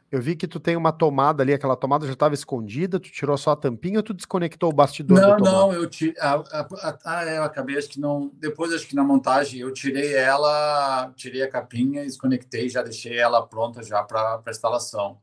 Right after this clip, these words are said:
Speaker 2: Eu já tinha tirado, só tem uma tomada ali. Eu já
Speaker 1: Ah,
Speaker 2: tinha
Speaker 1: tá, mas
Speaker 2: feito
Speaker 1: ela
Speaker 2: antes.
Speaker 1: volta, voltou pro lugar depois.
Speaker 2: Ah, de-, ah, depois a gente vai aparecer, depois que eu faço o recorte e tudo, a gente vai aparecer na filmagem,
Speaker 1: Tá.
Speaker 2: mas eu já tinha
Speaker 1: E o que,
Speaker 2: a
Speaker 1: que
Speaker 2: tampi-,
Speaker 1: mais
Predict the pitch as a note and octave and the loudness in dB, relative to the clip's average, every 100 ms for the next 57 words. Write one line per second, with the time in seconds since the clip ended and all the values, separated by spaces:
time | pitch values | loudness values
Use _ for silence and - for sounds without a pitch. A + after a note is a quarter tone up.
0 | - G#2+ A2 C3 C3 A#2 A2 - A2 B2 | -14 -8 -2 2 2 2 2 0 -6 -4
1 | B2 B2 A#2+ A#2 G#2+ G2+ G2 F#2+ - _ | 2 2 2 2 2 2 -2 -4 -12 _
2 | _ _ _ _ _ _ - G2+ A2 A#2 | _ _ _ _ _ _ -10 -2 2 4
3 | B2 A2 G#2+ C3 C3 D3 D#3+ D#3+ - C3+ | 4 2 2 6 8 10 8 6 -2 -2
4 | D3 D#3 - E3+ D#3+ C3+ A2+ G#2 F#2 _ | 0 0 -2 0 4 2 0 -10 -16 _
5 | _ _ _ _ _ _ _ _ _ _ | _ _ _ _ _ _ _ _ _ _
6 | _ _ _ _ _ _ _ _ _ _ | _ _ _ _ _ _ _ _ _ _
7 | _ _ _ - E3+ C3 - C#3 - D3 | _ _ _ 4 4 2 -2 -4 -2 0
8 | C3+ C3+ C3 D#3 D#3+ F3 D#3+ - E3 C#3+ | 4 4 2 0 2 0 0 0 0 0
9 | C3 C3 - C3 B2+ A#2+ - A#2 C3+ - | -2 -2 0 -2 0 -4 2 4 4 0
10 | A2+ B2 B2+ B2+ C3+ C3+ C#3 C3 C#3 C3+ | -6 -4 -4 -2 -2 -2 -6 -2 0 0
11 | A#2 A#2 B2 F2+ G#2 G#2 - - C3 F#3 | 0 2 2 0 -8 -14 -16 0 2 4
12 | F3+ C4 - - B3 D3+ F#3+ - | 2 2 2 2 4 6 4 -4